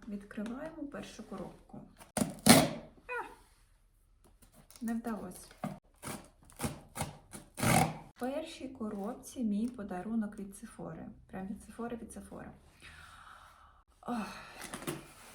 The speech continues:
Добре, розкажу вам. Sephora мені не платила, на жаль,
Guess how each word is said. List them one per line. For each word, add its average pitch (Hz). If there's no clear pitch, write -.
Добре, 202
розкажу 196
вам. 175
Sephora 208
мені 180
не 202
платила, 247
на 208
жаль, 196